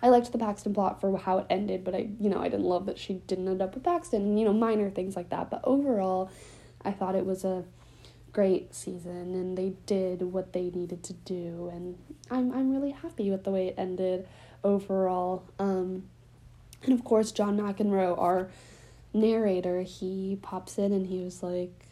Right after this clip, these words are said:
signing off at the end of the episode, and he goes, "For now." So, I mean, I think we all know what that means. And of course, Netflix did their To Doom event that I talked about on this podcast already with,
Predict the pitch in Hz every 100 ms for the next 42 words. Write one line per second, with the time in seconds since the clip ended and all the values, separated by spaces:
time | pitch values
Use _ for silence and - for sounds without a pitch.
0 | - - - - - - - - - 185
1 | 185 196 277 359 294 233 202 196 190 -
2 | 180 180 170 170 - - - 180 180 160
3 | 233 269 175 180 208 - - - - 202
4 | 190 180 180 185 180 175 170 170 175 175
5 | 175 175 170 165 165 175 175 165 165 175
6 | 175 - 180 175 175 - 175 175 190 185
7 | - 175 165 - 170 170 175 - 180 240
8 | 247 233 214 202 190 - - - - -
9 | - - - - 196 190 - 240 277 -
10 | 202 170 170 - - - 202 190 180 -
11 | 185 - 180 - 170 160 180 196 160 175
12 | - 165 156